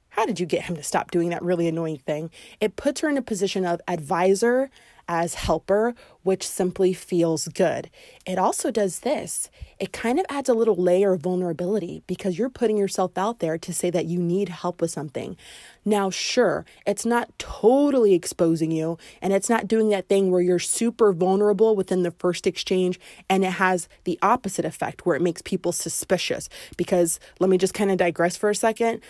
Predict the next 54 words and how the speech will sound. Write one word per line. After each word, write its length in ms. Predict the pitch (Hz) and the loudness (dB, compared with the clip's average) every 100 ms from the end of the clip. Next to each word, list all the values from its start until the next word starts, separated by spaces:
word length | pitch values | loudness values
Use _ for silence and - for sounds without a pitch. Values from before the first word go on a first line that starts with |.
| - - | -20 -4
A 80 | 185 | 2
lot 160 | 202 | 4
of 80 | 208 | 4
times 260 | 214 196 185 | 0 -2 -2
we 260 | 190 185 - | 0 0 0
offer 320 | 175 175 185 | 0 0 2
up, 180 | 170 - - _ - | 0 -2 -20 _ 2
"Be 180 | 302 320 | 6 6
vulnerable," 800 | 262 285 349 311 196 175 160 170 - | 4 4 4 4 4 4 2 -2 -6
as 160 | 196 190 | -2 2
a 40 | |
way 140 | 185 175 | 2 2
of 100 | - | 2
getting 240 | 180 170 | 0 0
close 260 | - 175 - | 0 0 0
to 120 | 214 | -4
people, 380 | - 233 254 269 | -2 0 0 0
but 180 | 196 - | -2 -6
the 80 | |
trick 320 | 170 - 277 269 | -8 -6 -4 -2
about 240 | 202 190 | -2 0
that 160 | 180 175 | 0 0
is 160 | 170 | -2
if 160 | 175 - | -6 -4
you 100 | 214 | -4
do 160 | 175 208 | 0 0
it 140 | 190 | 0
too 220 | - 208 190 | 0 -4 -4
soon, 480 | - 180 180 233 - - - | 0 2 4 2 -4 -14 -12
it 60 | 190 | -6
has 180 | 196 190 | -4 -2
the 160 | 185 - | -6 -4
opposite 460 | 185 214 - 254 | -4 -6 -6 -4
effect 360 | 254 269 262 - | -4 -4 -6 -6
and 140 | 196 185 | -2 -2
makes 180 | 175 | -2
people 280 | - 185 175 | -6 -6 -4
suspicious 800 | - - - - 185 - 185 - | -6 -6 -4 -4 -4 0 0 0
of 220 | - 175 | -4 -4
you, 280 | 160 143 - - _ - | -4 -6 -10 -20 _ -8
right? 300 | 165 170 180 - - | -2 -2 -2 -8 -4
And 220 | 175 170 | -2 0
some 200 | - 202 | 4 4
of 100 | 214 | 6
us 100 | 214 214 | 2 0
have 100 | 175 | 0
maybe 240 | 170 160 | 0 0
been 180 | 160 180 | 0 2
in 80 | 180 | 0
that 160 | 160 | -2
position 420 | 180 170 165 170 | -4 -4 -4 -4
before 540 | 156 - 170 180 220 254 - - _ - | -4 -2 2 2 0 -4 -10 -20 _ -2
where 120 | 220 | 2
we're 180 | 220 | 4